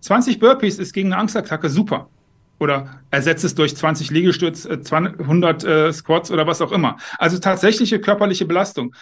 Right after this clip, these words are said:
Für den Anfang, ich hab damit angefangen, einfach nur ein paar Squats zu machen. So, das ist die eine Möglichkeit, indem man dem Körper der Idee übereignet, für das es eigentlich gemacht ist, diese Situation, nämlich tatsächliche körperliche Anstrengung.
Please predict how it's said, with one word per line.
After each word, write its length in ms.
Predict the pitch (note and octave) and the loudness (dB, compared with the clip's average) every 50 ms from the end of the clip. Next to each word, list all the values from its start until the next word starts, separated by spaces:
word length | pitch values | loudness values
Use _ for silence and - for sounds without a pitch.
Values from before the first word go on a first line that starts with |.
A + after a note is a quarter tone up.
| - - _ | -20 -20 _
Für 100 | - - | 2 4
den 160 | F#3+ G3 G3 | 4 4 4
Anfang, 380 | - F3 A3+ A#3+ - - A#3+ A3 | 4 6 6 6 6 6 2 2
ich 80 | - G#3 | 2 0
hab 100 | F#3+ F#3+ | 0 0
damit 180 | G3 F#3+ F#3 | 0 0 0
angefangen, 440 | - F#3+ G#3 G#3 G#3 G#3+ G#3+ G3+ G3+ | 0 0 0 0 0 0 0 0 0
einfach 320 | - G3 G#3 G#3 G#3+ - | 0 -2 -2 -2 -2 -2
nur 320 | - F#3+ G3 G3 G3 G3+ - - | -2 -2 -2 -2 -4 -6 -8 -10
ein 120 | F3+ E3 | -10 -6
paar 160 | - F#3 F3+ | -2 -2 -2
Squats 360 | F3 - - F#3+ F#3 - - | -2 0 0 0 0 0 -4
zu 100 | - - | -8 -4
machen. 360 | C#3 B2 A2+ - - - - - _ _ _ _ _ _ _ _ _ _ _ _ _ _ _ _ _ _ _ _ _ - _ | -4 -4 -4 -6 -10 -14 -16 -18 _ _ _ _ _ _ _ _ _ _ _ _ _ _ _ _ _ _ _ _ _ -20 _
So, 160 | - - - - - - - | -8 -8 -8 -8 -12 -6 -2
das 180 | - D#3 D#3 | -2 -2 0
ist 140 | G#3+ - - | -2 0 2
die 160 | G3 F3 G3+ | 2 2 4
eine 480 | - D3+ F3 G3+ A3 B3 C4 C#4+ C#4 C#4 - - - - _ _ | 4 4 6 6 8 8 10 8 8 6 2 -6 -18 -20 _ _
Möglichkeit, 680 | - D3+ F3 A3 A#3+ - C4 A#3+ - - A3+ A#3 G#3+ | 2 4 6 6 6 4 2 0 2 2 0 2 2
indem 200 | G#3+ F#3 F#3+ G3 | 2 4 4 4
man 120 | F#3+ F#3 F3+ | 4 2 0
dem 120 | E3+ E3 | -2 -4
Körper 600 | - - E3+ F#3+ A#3 A#3+ A#3+ A#3+ A#3+ B3 - - - _ _ _ _ _ _ _ _ - - _ | -2 2 2 2 2 4 4 2 4 2 0 -2 -8 _ _ _ _ _ _ _ _ -20 -8 _
der 280 | D#3 F#3+ A#3 C4 B3+ - | 0 0 2 0 0 -2
Idee 320 | F#3 F3+ D#3+ C#3+ E3+ F3 | -4 -6 -2 0 0 0
übereignet, 600 | E3+ - D3 E3+ - - C3 D#3 E3+ - G#3+ G3+ G3+ | 0 0 -2 -2 -2 0 0 -2 -2 -2 -4 -8 -6
für 160 | - F3 E3+ | -6 -4 -2
das 180 | F#3+ F#3+ F#3+ | -2 -2 -2
es 100 | G#3 F3 | -4 -4
eigentlich 300 | - F3 F#3 F3+ G3 F#3+ | -2 -2 -2 -2 -2 -2
gemacht 300 | - F3+ F3+ F#3+ G3+ - | -2 2 2 2 2 0
ist, 120 | - F3 - | -4 -8 -6
diese 200 | D#3 D3+ C#3+ C3+ | -8 -8 -6 -4
Situation, 460 | D3 C#3+ C#3+ C#3+ B2+ C3+ - B2+ C3+ | -4 -4 -2 -2 -4 -2 -2 -2 0
nämlich 180 | D3 D3+ D3+ - | 0 0 0 0
tatsächliche 480 | F#3 E3 - D4 D4 C#4+ G#3 - E3 | 0 2 2 2 2 2 0 0 0
körperliche 440 | - D#3+ D3+ D#3 D#3 C#3 C#3 - C#3 | 0 0 0 0 -2 -2 -4 -4 -6
Anstrengung. 600 | G#2+ C3 C3+ C3 - D3 C#3+ D3 F3+ G#3+ G#3+ - | -4 -6 -6 -4 -4 -2 -2 0 0 -2 -4 -6